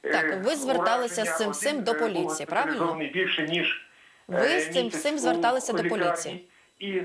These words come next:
Speaker 1: справа була загублена, справа, кримінальна справа, котра була, і скільки не ходили на поклон до начальника управління Подільської поліції, скільки не порушували це питання, е, знімали керівників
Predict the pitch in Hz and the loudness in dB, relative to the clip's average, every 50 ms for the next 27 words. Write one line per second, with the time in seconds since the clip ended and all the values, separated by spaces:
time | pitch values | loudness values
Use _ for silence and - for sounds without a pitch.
0 | - - - 208 208 226 247 233 214 190 - 175 180 190 208 208 - - 180 190 | -4 -4 -2 0 0 0 0 0 -2 -4 -2 0 0 2 2 0 0 0 0 0
1 | 170 - 185 214 226 165 160 170 175 170 156 151 156 143 135 - - - _ _ | 0 0 -2 -4 -4 -4 -2 -2 0 0 2 0 0 0 0 -4 -8 -14 _ _
2 | _ _ - 202 220 233 226 202 165 - - - 156 156 156 175 185 185 185 180 | _ _ -2 0 2 2 2 0 -4 -6 -6 -6 -4 -4 -2 0 0 0 0 0
3 | 160 156 156 - - 190 202 208 208 202 185 - 185 175 175 170 - 160 165 170 | -2 -4 -6 -6 -2 0 0 2 2 0 -4 -4 -4 -2 -2 -2 -2 0 2 2
4 | 175 165 - - - - - - - _ _ - 202 196 196 196 202 - - - | 2 0 -2 -6 -12 -20 -20 -20 -20 _ _ -8 -6 -4 -2 -2 -4 -6 -8 -4
5 | - 233 - - 214 208 196 190 190 185 - 202 190 - 208 202 190 175 156 139 | -4 -4 -2 0 -2 0 2 2 0 2 0 -2 -2 0 0 2 2 2 0 -4
6 | 123 - - - - 151 160 180 170 - - 175 175 - 190 180 165 160 156 - | -6 -10 -16 -14 -12 -6 -2 -2 -2 -2 -2 -4 -6 -4 -4 -2 -2 -2 -2 0
7 | 165 165 160 160 156 - - 202 202 185 175 165 - 160 156 156 156 160 160 156 | 0 0 0 0 -4 -2 -2 -2 0 0 -2 -4 -2 -2 -2 0 0 -2 -2 -2
8 | 165 165 160 160 160 147 147 147 - - 156 151 - 175 151 - - - 147 135 | -4 -8 -6 -2 -2 -2 -2 -4 -4 -6 -6 -2 -2 -2 -2 -2 -2 -2 -2 0
9 | - 156 151 143 143 139 135 - - 185 175 156 - - - - - - - - | 0 0 0 0 -2 -4 -6 -6 -6 -6 -6 -6 -8 -12 -18 -20 -20 -20 -20 -20
10 | - - - - 226 208 - 208 196 190 185 185 190 185 202 190 - - 180 156 | -20 -20 -4 -2 -2 -2 0 0 0 0 0 0 0 0 0 -2 0 0 0 -2
11 | 156 - 180 175 170 165 165 - 170 175 175 170 165 165 160 151 139 - - - | 0 -2 -4 -4 -2 -4 -2 0 0 0 0 -2 -2 -2 0 0 0 -4 -6 -14
12 | - - 185 160 160 160 156 151 147 151 156 165 160 156 - 147 175 196 196 202 | -12 -8 -2 0 0 2 0 0 -2 -4 -6 -6 -8 -10 -10 -6 -6 -2 2 2
13 | 208 190 170 165 160 156 - - 175 165 160 165 160 156 - 170 147 - | 4 4 2 0 -2 -6 -8 -8 -6 -6 -6 -6 -8 -6 -4 -4 -4 -6